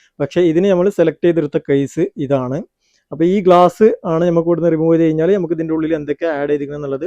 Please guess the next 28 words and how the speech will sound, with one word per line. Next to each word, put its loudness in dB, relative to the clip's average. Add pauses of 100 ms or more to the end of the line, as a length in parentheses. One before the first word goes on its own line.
(140)
അറിയാൻ -6
പറ്റും. -10 (380)
അതിന് 6
മുന്നായിട്ട് 4
നമുക്ക് -2
ബാക്ക് 0
സൈഡിലേക്ക് 0
ഒന്ന് -2
പോവാം. 0
ബാക്ക് -4
സൈഡിൽ 0
നമുക്ക് -4 (500)
കാണിക്കാം. -4 (100)
ഇത്, 2 (100)
ഇതാണ് 0
മദർ -2
ബോർഡിൻ്റെ 0 (140)
ബാക്ക് -6
പാനലിൽ 0
വരുന്ന -4 (100)
പോർട്ടുകൾ. -4 (280)
ഒരു 0
എച്ച് -12
ഡി 0
എം -6 (100)
ഐ, -2 (280)
ഒരു -4
ഡിസ്പ്ലേ -6